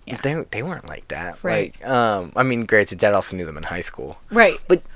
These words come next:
Speaker 1: But
Speaker 2: I
Speaker 1: there wasn't much time because d-, your dad graduated in seventy-eight.
Speaker 2: Oh, okay, yeah.
Speaker 1: So, like, six years, which isn't a lot.
Speaker 2: But, uh, what's his name? I mean, they make, I'm sure that, like, okay, here's the thing. People are people.
Speaker 1: Right.
Speaker 2: So there are,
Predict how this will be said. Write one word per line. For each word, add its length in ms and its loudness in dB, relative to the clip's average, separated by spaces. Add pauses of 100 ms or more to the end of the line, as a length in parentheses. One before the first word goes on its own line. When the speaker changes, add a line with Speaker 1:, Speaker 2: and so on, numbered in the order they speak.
Speaker 1:
But 120 6
Speaker 2:
I 40 4
Speaker 1:
there 120 12
wasn't 340 8
much 200 -2
time 180 0
because 280 -2
d-, 160 -2
your 140 2
dad 220 2
graduated 460 0
in 40 -6
seventy-eight. 540 -2 (220)
Speaker 2:
Oh, 280 2
okay, 280 -8
yeah. 120 -2
Speaker 1:
So, 100 4
like, 200 2
six 300 -4
years, 360 -4 (180)
which 160 -6
isn't 180 -2
a 80 0
lot. 280 -2
Speaker 2:
But, 260 8
uh, 240 4
what's 220 2
his 140 -2
name? 160 -6
I 60 -8
mean, 200 0
they 80 2
make, 460 0 (520)
I'm 140 6
sure 260 4
that, 140 -8
like, 180 0 (200)
okay, 260 2
here's 220 2
the 80 -4
thing. 320 -10
People 380 2
are 100 8
people. 500 -6 (200)
Speaker 1:
Right. 140 -2
Speaker 2:
So 200 4
there 260 8
are, 160 2